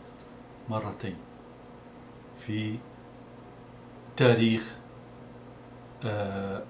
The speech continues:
قبل الحسن الثاني رحمه الله، مرتين خيانة. ولكن لكم لا تنظرون إلى الش-، الأم-، الأمور بنفس ال-، آه، بنفس النظرة،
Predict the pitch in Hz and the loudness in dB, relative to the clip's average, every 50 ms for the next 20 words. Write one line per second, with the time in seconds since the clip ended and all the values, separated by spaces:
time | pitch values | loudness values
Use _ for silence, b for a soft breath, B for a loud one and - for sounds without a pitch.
0 | - - - 127 - - 110 98 90 - - - - - - 87 87 - - - | 4 8 8 8 8 6 2 -2 0 0 2 2 2 2 2 0 -4 -4 -4 -4
1 | 92 85 85 85 - - - - - 87 87 82 78 78 - 78 78 - - - | -2 -2 -2 -4 -4 -4 -4 -4 -4 -4 -4 -4 -6 -8 -10 -10 -10 -12 -12 -12
2 | - - - - - - 107 101 101 98 - 95 87 - - - - - - - | -14 -16 -16 -12 -8 -4 -4 -2 -4 -4 -4 -4 -6 -6 -8 -12 -14 -16 -16 -16
3 | - - - - - - - - - - - - - - - - - - - - | -16 -16 -16 -16 -16 -16 -14 -16 -16 -16 -16 -16 -16 -16 -16 -16 -16 -10 -6 0
4 | - 120 110 104 98 - - - - - - - - - - - - - - - | 4 4 4 4 2 -2 -8 -12 -14 -14 -16 -16 -16 -16 -16 -16 -14 -14 -16 -16
5 | - - - - - - - - - - - - - - - - - - 160 190 | -16 -16 -16 -16 -16 -16 -16 -16 -16 -16 -16 -16 -16 -14 -12 -12 2 8 12 12
6 | 233 240 226 - 233 208 196 196 185 180 - 190 180 175 175 180 170 165 196 254 | 12 12 12 12 10 10 10 10 10 10 8 10 10 10 10 10 10 10 10 12
7 | 285 277 - - 247 233 220 226 226 226 233 240 233 220 214 208 208 208 208 208 | 10 12 12 12 12 12 12 12 12 12 12 12 12 12 12 12 10 10 8 4
8 | - - 294 208 170 175 170 156 - - - - - 151 147 - 147 - 175 190 | 0 2 6 10 12 12 12 12 10 8 6 6 6 4 6 6 6 6 6 6
9 | 190 - 147 143 - - 139 185 196 180 165 160 156 B B B B B B B | 6 6 6 6 8 8 8 10 10 10 10 8 6 B B B B B B B
10 | B - 113 135 156 160 180 175 - - - - 143 131 123 123 120 123 - - | B 4 8 10 12 12 12 12 12 10 10 10 10 8 8 8 6 4 0 -6
11 | - - - - - - - - - - - - 117 110 107 107 120 - - 110 | -14 -14 -14 -14 -14 -14 -14 -14 -14 -6 0 4 6 6 8 8 6 6 6 6
12 | 107 110 127 - - 110 110 107 117 123 120 - - 104 107 165 220 185 156 - | 6 6 4 2 0 0 4 6 8 8 10 8 8 8 10 10 12 12 12 10
13 | - 90 | 8 6